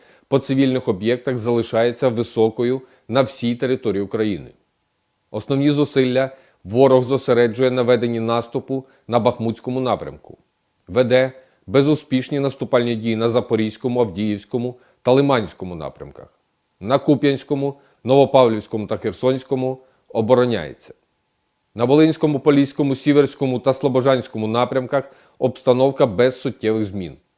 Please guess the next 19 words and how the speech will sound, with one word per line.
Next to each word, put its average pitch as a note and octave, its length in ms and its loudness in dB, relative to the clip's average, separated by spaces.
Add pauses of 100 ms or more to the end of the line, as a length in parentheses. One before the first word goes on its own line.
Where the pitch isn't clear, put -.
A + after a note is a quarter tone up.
(180)
Наступальних C3 720 0
угруповань A#2 500 -2
противника B2+ 800 -2 (320)
не B2+ 140 2
виявлено. G2+ 520 0 (580)
В - 60 -20
той C#3+ 180 4
же D3+ 140 0
час C3 400 2 (300)
мінометних C3 640 -2
та - 120 2
артилерійських C3 760 0
обстрілів B2 560 -2
зазнали A#2 600 0 (300)
райони C3 460 4
населених C3 520 0
пунктів A2+ 340 -4
Студенок, A#2+ 680 -2 (160)
Дорошівка, B2 840 -2